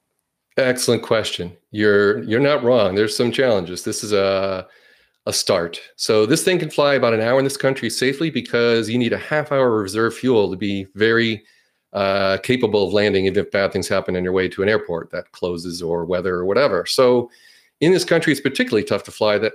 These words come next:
a plane that has about an hour of safe range. So basically, I think they said you can do, uh, the pilot said something like five or six takeoffs and landings as a student pilot.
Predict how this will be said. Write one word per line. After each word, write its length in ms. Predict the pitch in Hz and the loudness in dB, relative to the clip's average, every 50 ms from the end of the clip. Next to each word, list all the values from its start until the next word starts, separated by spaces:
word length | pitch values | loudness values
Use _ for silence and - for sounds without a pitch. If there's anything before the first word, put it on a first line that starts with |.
| _ _ - | _ _ -12
a 80 | 113 | -10
plane 260 | - - 113 107 110 107 | -6 -2 0 0 2 2
that 100 | 98 95 | 2 0
has 180 | 107 101 98 | 0 -2 -2
about 200 | 98 101 98 95 | -2 -2 -2 0
an 80 | 95 104 | 0 -2
hour 360 | - 101 98 95 98 98 95 | -2 -2 -2 0 0 0 -2
of 120 | 95 90 | -4 -6
safe 300 | - - 101 98 98 - | -6 -2 -2 -2 -2 -2
range. 380 | 101 98 98 104 107 107 - - _ - _ _ _ _ _ - | -2 0 0 0 -2 -4 -8 -16 _ -20 _ _ _ _ _ -8
So 160 | - - 117 | -2 -2 0
basically, 680 | 113 135 135 127 127 - - 127 120 120 117 117 120 - 120 | 0 0 -2 -2 -4 -2 0 0 2 2 2 0 0 -2 -6
I 40 | |
think 220 | 104 - 131 123 - | -4 -2 -4 -2 -2
they 60 | 107 | -6
said 420 | - - 113 107 110 107 104 104 | -4 0 0 2 2 2 0 0
you 80 | 110 107 | -4 -6
can 140 | - 110 101 | -4 -4 0
do, 420 | 107 110 110 107 110 113 110 - | 2 2 2 2 2 0 -2 -4
uh, 220 | - 107 101 98 98 | -4 -4 -4 -4 -6
the 60 | 95 | -6
pilot 300 | - 107 104 104 104 - | -4 -2 0 0 0 0
said 280 | - 104 101 110 - | -2 -2 -2 -2 -4
something 240 | - 160 156 175 151 | -4 -2 -2 0 0
like 180 | 123 107 - - | 0 0 0 -2
five 180 | 123 117 120 | 0 0 2
or 60 | 120 117 | 0 0
six 220 | - - 110 - | -2 -2 -6 -6
takeoffs 380 | - - 110 98 110 104 98 - | -2 -2 -2 0 0 -2 -4 -2
and 80 | 98 101 | -2 0
landings 340 | 110 117 113 113 104 - | 0 2 0 0 -2 -2
as 120 | 98 92 - | -2 -2 -2
a 40 | - | -4
student 320 | - - 185 190 120 - | 0 0 2 2 2 0
pilot. 340 | - 98 95 92 101 107 | 0 -2 0 2 0 0